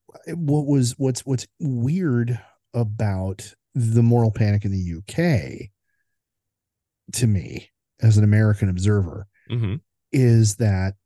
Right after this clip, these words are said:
Speaker 1: like, we can look at the moral panic that happened around rock and roll here in the States. And it's like, obviously, like, like so many other things, like, if there's anything screwed up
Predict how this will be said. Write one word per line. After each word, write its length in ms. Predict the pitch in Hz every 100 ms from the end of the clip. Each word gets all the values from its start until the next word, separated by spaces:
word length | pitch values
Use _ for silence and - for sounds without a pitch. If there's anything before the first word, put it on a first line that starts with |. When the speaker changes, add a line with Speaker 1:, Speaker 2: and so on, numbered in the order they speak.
| -
Speaker 1:
like, 240 | 131 110
we 120 | 117 170
can 160 | 160
look 120 | 131
at 80 | 104
the 40 | 117
moral 220 | 113 104
panic 320 | 110 101 98
that 100 | 110
happened 460 | 104 95 98 90 - -
around 300 | 110 98 95
rock 240 | 87 95
and 140 | 104
roll 400 | 90 80 - 80 82
here 100 | 104
in 80 | 87
the 60 | 90
States. 400 | - - - -
And 100 | 78
it's 240 | - -
like, 200 | 90 90 _ -
obviously, 400 | 101 98 98 92
like, 240 | 95 98 -
like 220 | 110 98 98 _ _ _ - - -
so 240 | 135 -
many 180 | 113 101
other 140 | 98 95
things, 320 | 107 90 90
like, 140 | 92
if 80 | 95
there's 180 | 113 104
anything 460 | 104 101 101 87 98 _
screwed 480 | - - 127 113 101
up 240 | 90 85